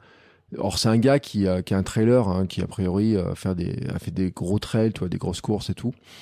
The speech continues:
Donc, il a l'habitude, qui connaissait un peu, tu vois, sa réaction sur des, des courses autour de,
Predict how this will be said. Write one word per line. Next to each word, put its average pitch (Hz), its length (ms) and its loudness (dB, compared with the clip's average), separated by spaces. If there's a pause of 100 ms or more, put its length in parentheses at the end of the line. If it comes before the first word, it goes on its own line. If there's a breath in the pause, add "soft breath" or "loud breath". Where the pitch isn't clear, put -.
(340 loud breath)
Donc, 98 200 -4
il 107 40 4
a - 20 4
l'habitude, 110 460 2
qui - 120 -12
connaissait 104 400 2
un 110 140 4
peu, 123 240 4
tu - 100 -6
vois, 110 100 0
sa 95 200 -4
réaction 98 340 0
sur 110 160 -2
des, 90 300 -2
des 92 120 -4
courses 113 300 -2
autour 104 300 -2
de, 87 240 0